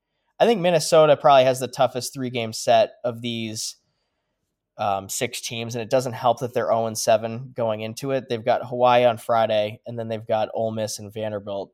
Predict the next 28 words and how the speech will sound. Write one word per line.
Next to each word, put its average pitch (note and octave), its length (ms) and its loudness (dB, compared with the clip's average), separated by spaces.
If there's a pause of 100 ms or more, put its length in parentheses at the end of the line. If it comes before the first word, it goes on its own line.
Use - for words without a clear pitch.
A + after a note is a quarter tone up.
Saturday G#2+ 460 -4
and F#2+ 100 -12
Sunday, G2 340 -8
respectively. G2+ 680 -10
So G#2+ 480 0 (840)
they've E3 160 0
got D#3 140 10
a C#3 40 8
really D3 420 0
tough C3+ 340 4
three-game C3 420 -4
slate. A#2+ 480 0
I'm B2+ 140 -4
interested C3 420 -6
to B2+ 80 -6
see B2+ 220 -4
if B2 120 -4
they B2 120 -4
can A#2+ 180 -8
maybe A2+ 320 -4
steal A2+ 460 -4
one A2+ 420 -2
from B2 240 -4
Ole A#2 160 0
Miss A#2 240 -6
or A#2+ 80 -6
Vanderbilt. A2+ 600 0
I, G#2+ 260 -6